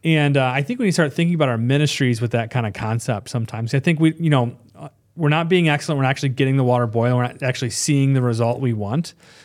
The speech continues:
in our ministries. And, and results are hard to measure sometimes when you talk about internal fruit and spiritual fruit and what's going on in an individual.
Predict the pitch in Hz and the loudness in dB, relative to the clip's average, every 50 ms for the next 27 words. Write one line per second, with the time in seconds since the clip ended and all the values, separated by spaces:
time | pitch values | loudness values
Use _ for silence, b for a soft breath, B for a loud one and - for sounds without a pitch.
0 | B B - 147 143 139 127 127 135 147 143 - 208 208 190 208 196 196 190 190 | B B -2 0 2 2 2 2 0 0 0 0 -2 0 0 -2 -2 0 0 2
1 | 190 190 185 165 185 196 214 214 - 220 196 151 170 175 175 170 165 156 147 147 | 4 4 4 4 4 2 0 0 0 -2 0 2 2 2 2 2 0 0 0 0
2 | 139 139 147 131 - 156 151 139 - 147 143 135 135 135 135 127 131 135 131 127 | 2 2 0 0 2 0 0 2 2 2 2 4 2 2 2 2 2 0 0 -2
3 | - - 131 131 131 135 131 127 123 123 117 B B B B B B B - 160 | -2 -2 -4 -2 0 2 2 2 2 0 -4 B B B B B B B 0 2
4 | 156 151 143 147 147 143 135 135 - - 139 135 127 127 127 127 127 123 - - | 2 4 4 4 2 4 2 0 -2 -2 0 2 2 2 2 0 -2 -6 -6 -2
5 | 131 123 120 - 135 120 - - 135 123 120 117 123 117 - - 135 123 120 117 | -2 -2 0 0 -2 -4 -2 -2 0 0 0 0 -2 -4 -4 -2 -2 -2 -2 -2
6 | 113 113 117 117 110 104 113 120 117 104 110 107 98 107 107 104 113 139 147 | -2 -2 0 -2 -2 -2 -2 -4 -4 -2 -4 -4 -4 -4 -4 -2 -4 -4 -4